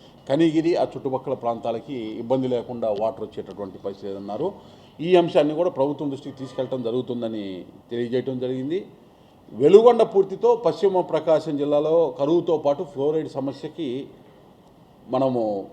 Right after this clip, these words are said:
చరమగీతం పాడి కిడ్నీ వ్యాధి బాధితుల సమస్యను పరిష్కరించుకోవడానికి అవకాశం ఉంటుంది. ఈ లోపల ఇప్పుడు ఉన్నటువంటి ఇబ్బందులను అధిగమించడానికి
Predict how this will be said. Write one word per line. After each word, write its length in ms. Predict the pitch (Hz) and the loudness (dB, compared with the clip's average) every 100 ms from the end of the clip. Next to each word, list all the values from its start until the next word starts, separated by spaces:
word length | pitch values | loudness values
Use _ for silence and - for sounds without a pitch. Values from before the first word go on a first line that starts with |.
| 113 - | -10 -2
చరమగీతం 500 | 139 156 151 151 139 | 0 0 -2 -4 -2
పాడి 220 | 131 139 | -2 -2
కిడ్నీ 460 | 175 160 165 202 226 | -4 -10 -8 -4 0
వ్యాధి 360 | 190 170 165 | 4 6 4
బాధితుల 440 | 160 147 143 131 147 | 4 2 2 -2 -6
సమస్యను 420 | 143 135 131 180 | -4 -4 -6 -8
పరిష్కరించుకోవడానికి 920 | 143 139 135 139 135 135 117 131 143 | -4 -4 -6 -10 -8 -6 -6 -4 -2
అవకాశం 420 | 117 117 101 98 | -2 -2 -6 -8
ఉంటుంది. 420 | 92 87 87 85 - - _ _ - | -16 -14 -14 -14 -16 -20 _ _ -6
ఈ 140 | 185 | 2
లోపల 460 | 226 233 226 226 226 - - | 6 6 6 2 2 -4 -12
ఇప్పుడు 260 | 165 151 190 | -8 0 2
ఉన్నటువంటి 380 | 180 165 170 156 | 4 2 0 -2
ఇబ్బందులను 320 | 151 147 139 | -2 0 0
అధిగమించడానికి 920 | 131 131 127 117 127 131 131 190 143 | -2 -2 -4 -2 -4 -4 -6 -8 -8